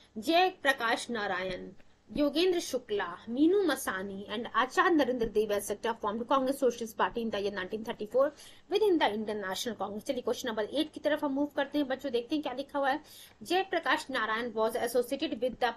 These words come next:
party। अब देखिए क्या लिखा है, जय प्रकाश नारायण किससे जुड़े हुए थे? आप सभी लोग को पता है, Congress Socialist Party से जो है जय प्रकाश नारायण जी जुड़े हुए थे। एक चीज आप लोग को देखने को मिल रहा होगा कि ये question जो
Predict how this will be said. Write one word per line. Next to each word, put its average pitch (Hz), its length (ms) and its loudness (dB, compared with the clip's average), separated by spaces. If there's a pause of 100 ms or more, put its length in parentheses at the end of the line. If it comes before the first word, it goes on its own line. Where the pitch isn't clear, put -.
party। 240 380 -2
अब 208 60 0
देखिए 285 260 -2
क्या 262 140 -4
लिखा 285 220 -4
है, 269 80 -2
जय 247 140 -2
प्रकाश 277 420 -6
नारायण 262 280 -2
किससे 302 300 -4
जुड़े 262 220 -2
हुए 220 120 0
थे? 233 80 -8
आप 185 140 -10
सभी 220 220 -2
लोग 311 160 -2
को 302 80 -8
पता 294 240 -4
है, 330 120 -2 (460)
Congress 339 420 4
Socialist 254 460 0
Party 226 380 -2
से 240 140 0
जो 208 140 -4
है 202 120 -4
जय 220 200 0
प्रकाश 196 480 -4
नारायण 185 540 -8
जी 220 120 -6
जुड़े 247 260 4
हुए 233 220 0 (100)
थे। 180 140 -12 (340)
एक 294 160 0
चीज 339 160 -2
आप 339 180 -2
लोग 349 100 -4
को 349 80 -2
देखने 277 340 -2
को 311 120 -4
मिल 294 240 -2
रहा 285 100 -2
होगा 294 120 -4
कि 302 140 -4
ये 262 220 -4
question 302 400 -2
जो 285 120 -8